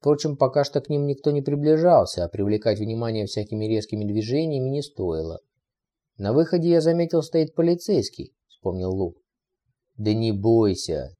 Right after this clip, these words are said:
здесь нас не тронут". "А потом?" спросил Лу, и неожиданно лицо его стало бледнеть.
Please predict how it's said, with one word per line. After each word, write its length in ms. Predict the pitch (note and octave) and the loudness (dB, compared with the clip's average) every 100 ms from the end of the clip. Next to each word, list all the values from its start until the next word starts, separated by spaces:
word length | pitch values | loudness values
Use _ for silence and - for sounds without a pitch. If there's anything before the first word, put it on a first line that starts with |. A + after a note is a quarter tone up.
| _ A#2+ | _ -8
здесь 340 | C3+ E3+ D#3 | 2 2 2
нас 240 | A#2 G2+ | -4 -4
не 140 | F#2 E2 | -6 -4
тронут". 500 | E2 E2 E2+ C#2+ - _ _ _ _ _ _ _ | -2 0 -2 -6 -14 _ _ _ _ _ _ _
"А 100 | A2+ | -8
потом?" 500 | G2 - G2+ A#2 B2+ _ | -6 -4 -2 -2 -6 _
спросил 480 | - - G#2+ - A#2 | -18 -6 -6 -2 -2
Лу, 160 | A#2+ B2+ | 0 0
и 60 | |
неожиданно 500 | A2 G#2 A#2 A#2+ A2+ | 0 -2 -2 -4 -4
лицо 300 | G#2 G#2+ B2 | -4 -2 0
его 180 | A#2+ G#2+ | 0 -2
стало 240 | - A2+ | -2 -2
бледнеть. 500 | G#2+ A2+ A2+ G2+ - | 0 -2 -2 -6 -8